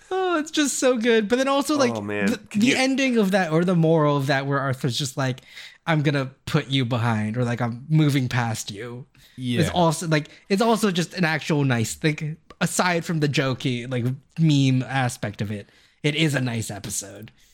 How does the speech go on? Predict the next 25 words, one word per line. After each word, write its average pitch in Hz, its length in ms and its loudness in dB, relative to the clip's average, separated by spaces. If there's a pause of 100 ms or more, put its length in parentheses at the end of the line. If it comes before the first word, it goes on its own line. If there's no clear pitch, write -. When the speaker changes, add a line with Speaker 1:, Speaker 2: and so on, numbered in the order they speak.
(640)
Speaker 2:
Also, 95 560 -2 (160)
uh, 95 180 -2
it 120 100 -4
does 143 200 0
show 117 420 0
Uther 139 300 -4
sticks - 400 -10
to - 100 -12
his 95 140 -8
guns. 78 640 -12
Like, 131 180 -8
we 156 120 2
Speaker 3:
Yeah. 147 100 4
Speaker 2:
already 120 220 0
knew 110 180 -4
this, 90 280 -10
but 78 260 -6 (200)
Uther, 135 380 0
Uther 120 260 0
sticks - 420 -6
to 95 120 -12
his 90 220 -6
Speaker 1:
Yeah. 415 220 0
Speaker 2:
guns. - 180 -4
Speaker 3:
They, 135 240 2